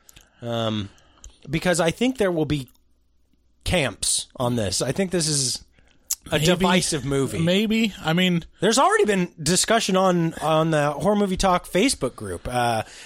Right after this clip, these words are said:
Speaker 1: big Facebook group over there. Lots of cool people. Lots of discussion. You should check it out. But yeah, already I, somebody was like, "Anybody check this out yet?"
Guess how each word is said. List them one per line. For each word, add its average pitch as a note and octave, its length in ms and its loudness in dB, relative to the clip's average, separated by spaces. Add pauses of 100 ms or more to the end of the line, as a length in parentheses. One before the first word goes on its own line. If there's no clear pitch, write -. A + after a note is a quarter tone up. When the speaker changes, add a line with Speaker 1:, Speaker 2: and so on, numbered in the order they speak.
(120)
Speaker 1:
big D4+ 220 0
Facebook C#4+ 420 0
group B3 240 0
over A3 200 2
there. A3 240 4
Lots F#3 340 0
of G3+ 60 -6
cool G#3+ 160 0
people. G3+ 440 0
Lots E3 260 2
of E3+ 60 -6
discussion. E3+ 540 0 (480)
You D#3+ 80 -4
should - 120 -2
check G3 200 0
it E3+ 60 0
out. F3+ 200 2
But D3+ 200 0 (400)
yeah, A3+ 180 2
already A3+ 480 4 (220)
I, F3+ 260 0 (160)
somebody F#3+ 380 2
was E3 120 0
like, E3+ 160 2
"Anybody C#4 440 2
check C#4+ 200 0
this C#4+ 160 2
out D4 200 4
yet?" D4+ 200 2